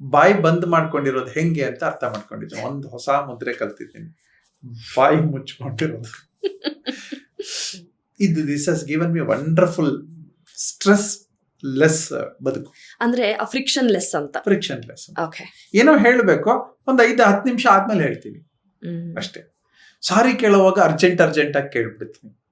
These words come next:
Speaker 1: ಥ್ಯಾಂಕ್ಸ್
Speaker 2: ಅದೇ
Speaker 1: ಹೇಳ್ಬೇಕಾದ್ರೆ
Speaker 2: ಅದೇ.
Speaker 1: ಅರ್ಜೆಂಟ್ ಅರ್ಜೆಂಟ್ ಆಗಿ ಎಲ್ಲ ಲೆಕ್ಕ ಚುಕ್ತಾಗ್ಬಿಡ್ಬೇಕು.
Speaker 2: ಅಲ್ಲೇ ಶಮನ ಆಗ್ಬಿಡುತ್ತೆ.
Speaker 1: ಆದ್ರೆ ಡಿಸ್ಟರ್ಬ್ ಆಗ್ಬೇಕಾದಾಗ,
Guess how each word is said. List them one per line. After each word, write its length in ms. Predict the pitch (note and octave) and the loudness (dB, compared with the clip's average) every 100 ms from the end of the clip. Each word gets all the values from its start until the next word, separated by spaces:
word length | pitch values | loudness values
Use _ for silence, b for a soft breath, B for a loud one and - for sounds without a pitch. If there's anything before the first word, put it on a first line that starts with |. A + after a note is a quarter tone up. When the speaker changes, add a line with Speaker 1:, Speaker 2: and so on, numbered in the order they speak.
| _ b b _ _ - | _ b b _ _ 2
Speaker 1:
ಥ್ಯಾಂಕ್ಸ್ 340 | F3+ G#3+ G#3+ | 4 6 6
Speaker 2:
ಅದೇ 60 | A3 | 6
Speaker 1:
ಹೇಳ್ಬೇಕಾದ್ರೆ 420 | G3+ G3+ G3+ G#3 | 6 6 6 8
Speaker 2:
ಅದೇ. 80 | F3+ | 6
Speaker 1:
ಅರ್ಜೆಂಟ್ 340 | E3+ F#3 F3+ | 6 4 4
ಅರ್ಜೆಂಟ್ 340 | E3 D3 C3 A#2+ | 2 2 0 0
ಆಗಿ 140 | A#2 | 2
ಎಲ್ಲ 300 | D3 F#3 A3+ | 4 4 4
ಲೆಕ್ಕ 240 | F#3 - | 4 4
ಚುಕ್ತಾಗ್ಬಿಡ್ಬೇಕು. 600 | F3+ E3 D#3 D3 C3+ A#2+ G#3+ | 2 0 0 2 2 -2 -4
Speaker 2:
ಅಲ್ಲೇ 160 | B3+ | -2
ಶಮನ 340 | B3+ A3 A3+ A3+ | -2 -2 -2 -2
ಆಗ್ಬಿಡುತ್ತೆ. 440 | G3 G3 G3 F3+ | -2 -4 -2 0
Speaker 1:
ಆದ್ರೆ 420 | G3+ G#3+ - C3 A#2+ | 2 0 -2 -4 -2
ಡಿಸ್ಟರ್ಬ್ 500 | E3 D#3+ B3 G3+ D3+ | 0 0 0 2 0
ಆಗ್ಬೇಕಾದಾಗ, 640 | C3+ - - - A2 | -2 -6 -10 -10 -10